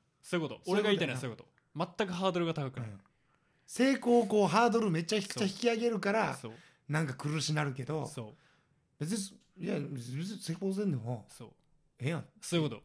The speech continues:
Speaker 2: 思えば。
Speaker 1: そういうこと。だから、俺が言いたいのは全くそういうこと。
Speaker 2: そういうことやな。
Speaker 1: そういうこと。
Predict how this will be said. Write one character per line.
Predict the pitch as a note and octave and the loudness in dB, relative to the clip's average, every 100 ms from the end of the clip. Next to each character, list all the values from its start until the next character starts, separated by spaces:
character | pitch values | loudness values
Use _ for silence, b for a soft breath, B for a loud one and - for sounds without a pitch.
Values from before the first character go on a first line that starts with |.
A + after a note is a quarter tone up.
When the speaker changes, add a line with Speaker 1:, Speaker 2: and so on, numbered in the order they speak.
| - | -4
Speaker 2:
思 | F3+ | 4
え | |
ば。 | A#3 | 6
Speaker 1:
そ | |
う | |
い | E3+ | 6
う | |
こ | G#3+ | 4
と。 | |
だ | - | -2
か | - _ D#3 C#3+ | -6 _ -4 -2
ら、 | - | 0
俺 | F3 F#3+ | 4 6
が | |
言 | F#3+ | 6
い | |
た | D#3 | 2
い | |
の | B2+ | 0
は | E3 | -2
全 | - | -4
く | |
そ | E3 F#3+ | 0 2
う | |
い | |
う | G3 | 4
こ | |
と。 | G3 | 2
Speaker 2:
そ | E3+ | -2
う | |
い | |
う | |
こ | |
と | |
や | E3+ | -8
な。 | |
Speaker 1:
そ | D#3 | -6
う | |
い | C3 | -6
う | |
こ | |
と。 | - | -8